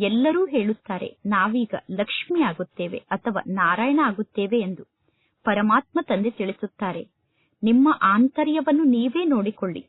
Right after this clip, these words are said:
ನಾನು ಲಕ್ಷ್ಮಿ ಆಗಲು ಯೋಗ್ಯ ಆಗಿದ್ದೇನಾ ಅಥವಾ ನಾರಾಯಣ ಆಗಲು ಯೋಗ್ಯ ಆಗಿದ್ದೇನಾ? ನನ್ನಲ್ಲಿ ಯಾವುದೇ ವಿಕಾರ ಅಂತೂ ಇಲ್ಲ ತಾನೇ?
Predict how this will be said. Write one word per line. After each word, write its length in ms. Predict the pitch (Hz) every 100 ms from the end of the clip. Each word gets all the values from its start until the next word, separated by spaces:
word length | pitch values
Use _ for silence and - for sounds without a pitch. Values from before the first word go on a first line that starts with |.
| 196
ನಾನು 320 | 202 240 254 -
ಲಕ್ಷ್ಮಿ 460 | 202 - - 311
ಆಗಲು 300 | 320 302 302
ಯೋಗ್ಯ 420 | 285 208 214 - 294
ಆಗಿದ್ದೇನಾ 640 | 240 247 214 262 285 202 _ _ _ -
ಅಥವಾ 360 | 190 - 285 220 185
ನಾರಾಯಣ 540 | 196 180 196 269 294
ಆಗಲು 320 | 285 247 269 -
ಯೋಗ್ಯ 380 | 175 208 214 302
ಆಗಿದ್ದೇನಾ? 680 | 285 269 233 285 302 226 - _ _ _ _ _ _ -
ನನ್ನಲ್ಲಿ 480 | 202 220 269 269 233 190
ಯಾವುದೇ 440 | 170 190 226 269
ವಿಕಾರ 440 | 254 220 - 240 294
ಅಂತೂ 260 | 277 269 311
ಇಲ್ಲ 160 | 254 254
ತಾನೇ? 380 | - 294 180